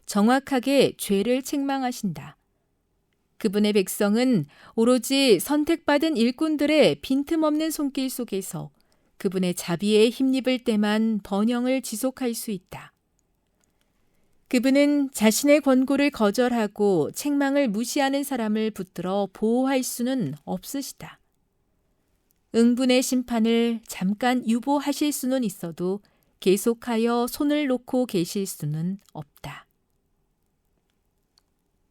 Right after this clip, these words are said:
예레미야가 레갑 사람의 가문에게 이르되, "너희가 너희 선조 요나답의 명령을 순종하여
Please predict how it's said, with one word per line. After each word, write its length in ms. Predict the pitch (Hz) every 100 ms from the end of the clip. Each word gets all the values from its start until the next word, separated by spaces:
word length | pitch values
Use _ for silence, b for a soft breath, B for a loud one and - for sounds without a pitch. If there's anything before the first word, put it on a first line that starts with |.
| _ _ _ _
예레미야가 920 | 220 208 226 233 240 226 233 233 226 147
레갑 320 | 180 202 254
사람의 460 | - 262 254 277 285
가문에게 600 | 196 190 214 208 196 226
이르되, 580 | 185 208 208 151 147 _ _ _ _ _ _ _ -
"너희가 560 | 185 185 190 190 190 185
너희 320 | 175 196 226
선조 580 | 233 247 240 240 240 220
요나답의 600 | 190 247 254 247 254 254
명령을 500 | 220 220 233 247 254
순종하여 840 | - 254 247 240 208 180 151 214